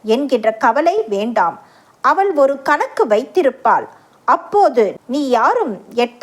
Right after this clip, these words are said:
முடியாத அளவுக்கு உச்சநிலையை அடைவாய். எத்தனை முறை நீ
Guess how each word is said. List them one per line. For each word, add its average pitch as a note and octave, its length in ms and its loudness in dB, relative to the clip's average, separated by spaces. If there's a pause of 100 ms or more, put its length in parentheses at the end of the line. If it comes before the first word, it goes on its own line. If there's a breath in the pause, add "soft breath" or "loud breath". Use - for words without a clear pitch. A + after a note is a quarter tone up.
(120)
முடியாத A#3 540 0
அளவுக்கு C4+ 600 0 (260)
உச்சநிலையை A#3+ 760 -2 (180)
அடைவாய். A#3 560 0 (120)
எத்தனை A#4+ 500 0
முறை C4 260 2 (240)
நீ A3+ 160 -2